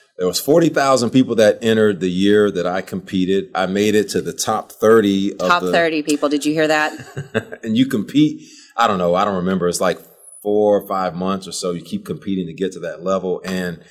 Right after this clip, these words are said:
Speaker 1: once I got to that level, uh, the world semifinals, I was disqualified for some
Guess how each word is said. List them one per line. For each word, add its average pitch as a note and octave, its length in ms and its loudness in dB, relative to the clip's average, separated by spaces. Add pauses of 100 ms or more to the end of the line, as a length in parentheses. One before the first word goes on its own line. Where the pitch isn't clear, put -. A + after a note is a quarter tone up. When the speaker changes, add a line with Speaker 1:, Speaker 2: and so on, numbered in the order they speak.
(360)
Speaker 1:
once A2+ 180 4
I G#2 100 2
got C#3+ 300 2
to B2+ 100 0
that G#2+ 240 4
level, G2 580 2
uh, F2+ 180 0
the F2 80 -2
world G#2 300 4
semifinals, F#2 840 -2
I F2+ 100 0
was F2+ 180 -2
disqualified E2+ 960 -4
for E2 140 -10
some D2+ 320 -14